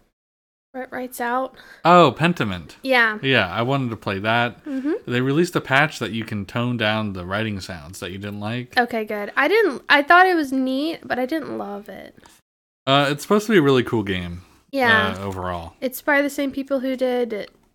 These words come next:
Speaker 2: Uh, the
Speaker 1: Fallout New
Speaker 2: Outer,
Speaker 1: Vegas.
Speaker 2: The Outer Worlds.
Speaker 1: And Fallout New Vegas.
Speaker 2: And Fallout New Vegas, yeah.
Speaker 1: Yeah.
Speaker 2: But
Speaker 1: I should
Speaker 2: it's
Speaker 1: get my brother to play it. He loved that game.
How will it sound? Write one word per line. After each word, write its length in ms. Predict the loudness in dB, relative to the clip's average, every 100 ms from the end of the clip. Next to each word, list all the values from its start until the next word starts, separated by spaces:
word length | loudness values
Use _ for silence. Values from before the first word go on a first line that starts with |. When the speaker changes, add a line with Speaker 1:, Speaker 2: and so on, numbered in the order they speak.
| _ _ _ _
Speaker 2:
Uh, 480 | -6 -6 -6 -8 -10 -14 _ _ _ -10
the 60 |
Speaker 1:
Fallout 380 | -2 2 4 4
New 100 | 4
Speaker 2:
Outer, 120 | 2
Speaker 1:
Vegas. 680 | 2 0 -6 -8 -14 -16 -12
Speaker 2:
The 120 | -6
Outer 200 | -6 -6
Worlds. 760 | -8 -8 -8 -10 -14 -18 -20 -20 _ _ _ _ _ -12
Speaker 1:
And 100 | -10
Fallout 320 | -4 -2 -2
New 120 | -4 -8
Vegas. 260 | -8 -6
Speaker 2:
And 100 | -4
Fallout 300 | 0 0 -2
New 100 | -6
Vegas, 380 | -10 -12 -12 -12
yeah. 120 | -8 -4
Speaker 1:
Yeah. 380 | -2 -4 -6 -12 -20 -20 -20 _ _ 0
Speaker 2:
But 60 |
Speaker 1:
I 40 | 0
should 60 | 2
Speaker 2:
it's 80 |
Speaker 1:
get 60 | -2
my 60 | -2
brother 260 | -6 -8
to 40 | -10
play 180 | -12 -10
it. 20 |
He 100 | -6
loved 160 | -8 -8
that 140 | -18 -20
game. 240 | -20